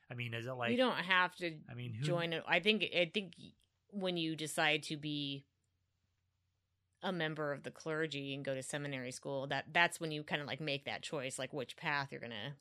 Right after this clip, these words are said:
Speaker 1: Like your Hogwarts houses?
Speaker 2: Mm-hmm.
Speaker 1: Do they give you, like, a Bible and it tells you where you're gonna go?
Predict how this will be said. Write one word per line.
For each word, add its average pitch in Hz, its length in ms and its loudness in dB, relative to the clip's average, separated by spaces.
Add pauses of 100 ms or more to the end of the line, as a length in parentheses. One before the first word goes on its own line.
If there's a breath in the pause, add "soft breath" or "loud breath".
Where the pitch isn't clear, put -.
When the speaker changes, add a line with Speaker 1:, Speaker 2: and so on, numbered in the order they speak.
(220)
Speaker 1:
Like 123 160 -2
your 120 100 -6
Hogwarts 120 480 -2
houses? 127 460 -6
Speaker 2:
Mm-hmm. 202 600 0 (1040)
Speaker 1:
Do 120 120 -4
they 120 100 -4
give 117 180 -2
you, 117 180 -2
like, 113 200 0
a 107 60 -2
Bible 113 480 0
and 107 80 -4
it 104 120 -12
tells 110 300 -6
you 113 100 -6
where 110 140 -6
you're 110 180 -8
gonna 107 220 -8
go? 107 320 -8